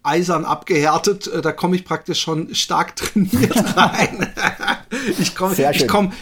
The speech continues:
Speaker 1: ich, ich schna-, ich schlag der, äh, Blödheit ein Schnäppchen, indem ich, äh, schon blöd an den Start geh. Ähm, äh,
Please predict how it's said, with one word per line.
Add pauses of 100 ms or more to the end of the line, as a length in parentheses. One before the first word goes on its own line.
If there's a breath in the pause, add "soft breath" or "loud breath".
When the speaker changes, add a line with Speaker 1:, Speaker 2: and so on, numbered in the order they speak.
(120)
Speaker 1:
ich,
ich
schna-, (100)
ich
schlag
der,
äh,
Blödheit
ein
Schnäppchen,
indem
ich,
äh, (100)
schon
blöd
an
den
Start
geh. (600 loud breath)
Ähm, (760 loud breath)
äh,